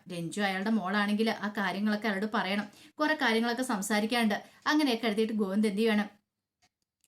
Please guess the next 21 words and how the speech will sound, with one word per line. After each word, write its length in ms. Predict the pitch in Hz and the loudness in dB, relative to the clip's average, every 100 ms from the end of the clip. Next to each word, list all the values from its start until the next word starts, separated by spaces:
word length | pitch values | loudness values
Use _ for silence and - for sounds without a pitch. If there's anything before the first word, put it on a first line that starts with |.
| - | -16
വെങ്കടേഷിനെ 520 | 185 190 190 202 226 226 | -10 -8 -6 -2 0 0
വിളിക്കാനായിട്ട് 460 | 220 220 208 214 | 0 0 0 0
തുടങ്ങുവാണ്. 420 | 220 185 220 202 - _ - - - - | 0 0 0 0 -4 _ -20 -20 -14 -2
അങ്ങനെ 400 | 311 294 269 - _ - | 2 2 0 -4 _ -4
വെങ്കടേഷിനെ 420 | 202 190 196 226 | -4 -2 -4 -2
വിളിക്കാൻ 320 | 214 226 208 - | -2 -2 -6 -6
നമ്പർ 240 | 190 165 | -6 -4
ഡയൽ 280 | 202 220 185 | -2 0 2
ചെയ്തു. 200 | 220 202 - - | 0 0 -4 -8
നമ്പർ 220 | 196 170 180 | -8 -8 -6
ഡയൽ 260 | 202 190 | -4 -2
ചെയ്തപ്പോ 300 | 202 208 214 | 0 -2 -2
അങ്ങനെ 300 | 254 285 294 | -2 2 2
തലയ്ക്ക് 280 | 269 226 262 | 0 -2 -2
കോൾ 280 | - 202 214 | -2 0 2
എടുത്തു. 180 | 214 214 - _ _ | 2 -2 -8 _ _
കോൾ 200 | - 190 | -12 -8
എടുത്തും 280 | 185 196 214 | -6 -4 -2
പറഞ്ഞു, 160 | 202 208 - _ | -2 -4 -10 _
"സാർ, 220 | - 196 208 - - - | -10 -8 -8 -16 -16 -8
ഞാൻ 280 | 185 190 | -4 -4